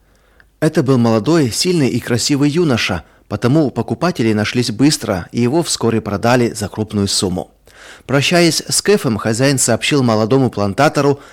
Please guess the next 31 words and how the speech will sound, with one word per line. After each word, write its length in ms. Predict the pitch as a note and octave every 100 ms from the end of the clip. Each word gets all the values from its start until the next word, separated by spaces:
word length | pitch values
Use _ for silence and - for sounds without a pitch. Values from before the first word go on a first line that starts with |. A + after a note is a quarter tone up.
| -
который 420 | - A2+ A#2 B2 A#2
покупал 420 | G#2 A2+ A#2+ B2+
негра: 460 | C3 A2+ G#2 - - _ _ _ _ _ _ - - _ _
«Кеф 320 | - D3 - -
верный 380 | B2+ E3 D#3 B2+
и 40 |
послушный 460 | A#2+ A#2+ C3+ B2 G2
раб. 320 | F2 - - _ _
Я 160 | A2+ D3+
думаю, 360 | E3+ E3 C#3+
что 200 | B2+ C#3
вы 120 | C3
будете 320 | A#2 C3+ A#2+ A2+
им 100 | A2
довольны. 480 | G#2+ G#2+ G2 F#2 - _ _ _ - -
Правда, 260 | D#3+ F#3+ F3
есть 260 | G3+ -
у 60 | C#3
него 260 | C3+ C#3+
одна 220 | C3 C3 C3
привычка. 640 | C3 C3 C3+ - A2 F2 - _ _
Он 140 | C#3+
часто 340 | C3 C3+ A#2+ C3
молится. 580 | C3 A#2 G2+ - F2 - _ - - _
Впрочем, 500 | - - G#3 F3+ E3 C#3+
это 180 | D3 C3+
не 100 | D3+
мешает 480 | E3 - A#2 G2+
ему 160 | A2+ A2
хорошо 340 | G#2+ G2 -
работать». 500 | A2 G#2 G2 F2+ -